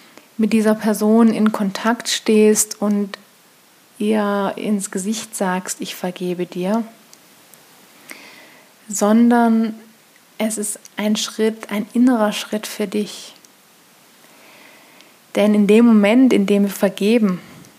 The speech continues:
und Frieden schaffen mit dem, was zum Beispiel unsere Mutter getan hat oder eben nicht getan hat, wenn sie zum Beispiel ihre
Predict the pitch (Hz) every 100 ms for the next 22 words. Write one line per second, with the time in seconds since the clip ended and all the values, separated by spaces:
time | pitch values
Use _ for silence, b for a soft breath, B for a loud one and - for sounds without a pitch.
0 | B _ _ _ 202 190 - - 214 233
1 | 220 190 190 196 185 - 190 202 185 170
2 | _ _ _ _ _ _ _ - 185 -
3 | - 196 190 196 - 196 - 190 - 190
4 | 240 262 240 185 - 202 202 - 190 -
5 | - _ _ _ 196 196 180 190 196 196
6 | 254 - 294 - - 190 170 175 - -
7 | _ - _ _ 208 190 190 190 190 202
8 | 196 B B B B B B B B -
9 | - 190 196 196 - - 196 196